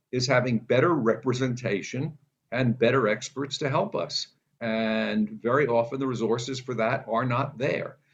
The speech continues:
I mean, as far as I'm concerned, most of the legal doctrine, or much of it, is okay on its face. It's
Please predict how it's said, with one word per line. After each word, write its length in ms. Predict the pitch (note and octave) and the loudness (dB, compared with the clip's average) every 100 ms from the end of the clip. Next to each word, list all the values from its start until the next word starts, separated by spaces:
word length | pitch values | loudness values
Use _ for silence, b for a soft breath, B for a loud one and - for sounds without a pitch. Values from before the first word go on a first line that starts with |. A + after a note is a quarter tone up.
| _ C3 | _ -2
I 40 | |
mean, 240 | D3 D3+ D3+ | 0 0 -2
as 120 | D3+ | -4
far 180 | F#3 G3+ | 0 0
as 100 | - | -2
I'm 240 | D3 F#3+ F#3 | -2 0 0
concerned, 540 | C3 - A2 G2+ G2+ - _ _ A2+ | -2 -4 -2 -2 -4 -8 _ _ -2
most 440 | C3 G#3+ A3 - | 4 4 2 -4
of 100 | D3 | -2
the 80 | C#3 | 0
legal 380 | C3+ B2+ B2 F#2 | 0 0 -2 -2
doctrine, 720 | - A#2 A#2 - - - - _ _ _ _ _ _ | 4 4 4 0 -16 -18 -20 _ _ _ _ _ _
or 100 | G2 | -4
much 400 | G#2 A2 C#3+ D3 | 2 4 4 0
of 80 | D#2+ | -8
it, 200 | E2+ - _ _ _ F3 | -10 -10 _ _ _ -2
is 160 | F3 | -2
okay 640 | F3+ G#3+ G#3+ - F3 E3+ | 4 4 4 -4 0 0
on 220 | D3+ C#3 C3 | 0 0 0
its 200 | B2 - | -2 -8
face. 640 | - C#3+ E2 - - - _ _ _ _ - | -2 -2 -2 -6 -8 -10 _ _ _ _ -6
It's 220 | B2 | -4